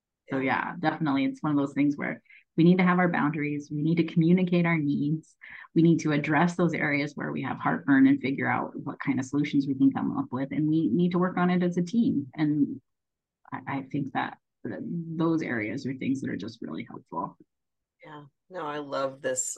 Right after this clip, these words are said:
Speaker 2: I love that example. And, and the w-, uh, communication's one of my favorite topics. And it's everything that you just said,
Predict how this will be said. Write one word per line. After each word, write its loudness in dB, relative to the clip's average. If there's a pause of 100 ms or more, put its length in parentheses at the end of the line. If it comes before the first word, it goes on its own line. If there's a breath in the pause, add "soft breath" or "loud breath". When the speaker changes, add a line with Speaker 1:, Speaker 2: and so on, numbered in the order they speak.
Speaker 2:
I 0
love 2
that 0
example. 0
And, -8
and -4 (380)
the 6 (140)
w-, -8 (120)
uh, 2 (220)
communication's 0
one 2
of -2
my -2
favorite 0
topics. -2 (180)
And 0 (340)
it's 2 (1600 loud breath)
everything 4
that 4
you 2
just 2
said, 4